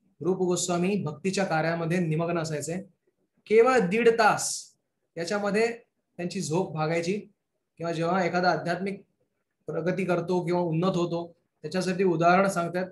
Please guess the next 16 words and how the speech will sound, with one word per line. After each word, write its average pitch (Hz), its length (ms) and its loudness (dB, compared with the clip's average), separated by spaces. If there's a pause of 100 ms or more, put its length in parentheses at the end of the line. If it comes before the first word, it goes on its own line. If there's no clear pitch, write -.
रूप 156 220 -6
गोस्वामी 165 440 -4 (920)
की 175 60 -10
तो 196 520 0 (760)
त्याची 175 300 -4
अन्न 190 220 0
आणि 226 240 6
झोप 190 420 0 (480)
मर्यादित 190 400 0
ठेवतो, 196 360 -2
जेवढं 185 340 -2
शरीर 202 300 -2
चालवण्यासाठी 196 540 -4
आवश्यक 190 480 -4
आहे 185 300 -4 (1200)
तेवढ्या 180 300 2